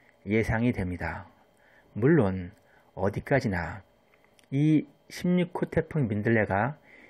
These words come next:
일본에 상륙을 한다는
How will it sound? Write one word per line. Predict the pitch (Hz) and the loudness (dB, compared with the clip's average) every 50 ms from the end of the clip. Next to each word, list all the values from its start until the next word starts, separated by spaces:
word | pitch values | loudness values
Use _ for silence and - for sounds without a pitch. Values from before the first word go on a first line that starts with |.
| _ _ | _ _
일본에 | - 113 123 135 147 143 147 156 151 156 151 147 143 | -2 2 2 4 4 4 4 4 4 4 2 2 2
상륙을 | - - - 185 185 185 175 170 165 160 160 156 156 | 2 0 0 0 0 0 0 0 0 2 2 0 0
한다는 | 156 - - - 214 220 214 170 113 104 101 117 143 165 | 0 -2 2 4 4 6 6 6 6 4 2 0 0 -2